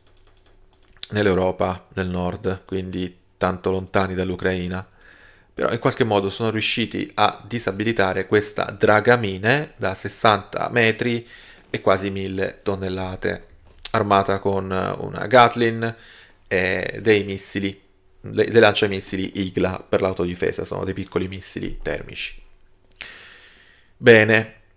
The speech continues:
allora, eh, qualche aggiornamento dal fronte, non ci sono grossi cambiamenti, cioè ci sono, però sono, mm,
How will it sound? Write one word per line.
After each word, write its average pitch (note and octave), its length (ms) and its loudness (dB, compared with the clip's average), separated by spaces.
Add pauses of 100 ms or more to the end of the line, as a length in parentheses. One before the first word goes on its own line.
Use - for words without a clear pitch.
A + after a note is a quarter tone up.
(380)
allora, A2 560 8
eh, A#2+ 580 10
qualche E3 280 6
aggiornamento A2+ 840 4
dal A2 160 4
fronte, E3 520 4
non D#3 200 2
ci E3+ 160 -2
sono C#3 300 4
grossi A2 400 2
cambiamenti, G2+ 640 -2
cioè G2+ 380 2 (220)
ci - 140 -8
sono, G2+ 320 4 (200)
però G2+ 360 4
sono, G2 460 -4 (240)
mm, F#2 560 -10